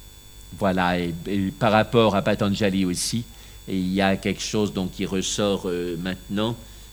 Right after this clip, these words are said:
Euh, enfin, maintenant, c'est déjà depuis, euh, vingt ans pour ceux qui connaissent, mais enfin, il y a un livre, euh, donc, qui est sorti en Angleterre, euh, très détaillé, sur les, écrit par quelqu'un du Maharashtra, euh, Gokhale, sauf erreur, euh,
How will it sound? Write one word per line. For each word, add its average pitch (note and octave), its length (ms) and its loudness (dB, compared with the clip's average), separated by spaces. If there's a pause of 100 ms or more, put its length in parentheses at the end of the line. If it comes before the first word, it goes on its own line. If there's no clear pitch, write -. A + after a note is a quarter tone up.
(120)
Euh, F2+ 360 -2
enfin, E2+ 240 -6
maintenant, F#2 440 -6
c'est F2 160 -8
déjà E2+ 360 -6
depuis, D#2+ 520 -10
euh, D2 540 -8
vingt F2+ 260 -8
ans F#2+ 140 -4
pour E2+ 140 -10
ceux F2 140 -8
qui E2 120 -12
connaissent, F2+ 500 -6
mais C#2 60 -10
enfin, F2 280 -10 (500)
il F2 100 -8
y F2+ 60 -4
a F2+ 80 -4
un F2+ 140 -4
livre, F2 520 -4
euh, D#2+ 480 -4 (460)
donc, F2+ 240 -6
qui F#2+ 120 -6
est F2+ 40 -2
sorti G2+ 420 -4
en F#2 100 -2
Angleterre, F2+ 720 -4
euh, D#2+ 220 -6 (100)
très F#2+ 200 -6
détaillé, F#2+ 580 -4 (440)
sur G#2 600 -4
les, F2 560 -4 (140)
écrit F2 260 -8
par F2 180 -6
quelqu'un F#2+ 320 -6
du F2+ 120 -6
Maharashtra, F#2 800 -8 (500)
euh, E2+ 680 -4
Gokhale, F2+ 600 -4
sauf - 280 -8
erreur, F2+ 360 -8
euh, E2 180 -8